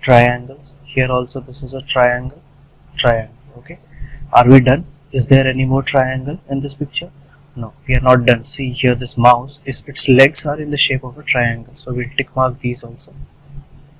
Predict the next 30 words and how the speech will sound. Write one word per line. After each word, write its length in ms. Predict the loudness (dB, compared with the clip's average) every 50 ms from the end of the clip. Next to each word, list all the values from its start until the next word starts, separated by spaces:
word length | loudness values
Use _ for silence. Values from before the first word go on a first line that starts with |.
| _ _ _ _ -20 -20 _ _ -14 -12
Okay, 240 | -12 -12 -12 -14 -18 _ -20 _ -20 -20 _ _ _ -6
now 240 | -6 -6 -6 -8 -12
these 260 | -14 -10 -8 -6 -4
trees, 400 | 0 4 4 4 4 4 0 -8
okay, 260 | -10 -12 -16 -20 -16 -12
these 240 | -10 -10 -8 -6 -4
are 140 | -4 -4 -2
again 280 | -2 0 0 0 -2
triangles, 540 | -2 -2 -2 -2 -2 -4 -8 -12 -14 -14 -14
so 160 | -14 -14 -14
let 240 | -14 -14 -14 -14 -12
us 80 | -10 -10
tick 260 | -8 -8 -10 -10 -8
mark 220 | -10 -10 -10 -10
them 180 | -12 -12 -12 -12
also. 320 | -12 -16 -18 -20 -20 -20 -20 _ -20 -20 _ _ _ _ _ _ _ _ _ _ _ _ _ -10
And 480 | -8 -6 -6 -4 -6 -6 -8 -10 -12 -20 -20 _ _ _ -20 -20 -20 -16 -12
this 240 | -8 -4 -4 -2 -2
tree 240 | -2 -4 -6 -8
also 320 | -12 -12 -12 -10 -8 -6 -4
over 160 | -4 -4 -4
here 260 | -6 -6 -8 -8 -8
is 120 | -8 -10 -12
a 60 | -14
triangle. 520 | -12 -10 -8 -8 -8 -8 -10 -14 -18 -20 _ _
Is 180 | -14 -12 -10 -8
there 160 | -8 -8 -6
any 180 | -4 -4 -4 -4
triangle 560 | -6 -10 -14 -14 -14 -14 -12 -8 -8 -8 -6
left? 240 | -6 -8 -8 -10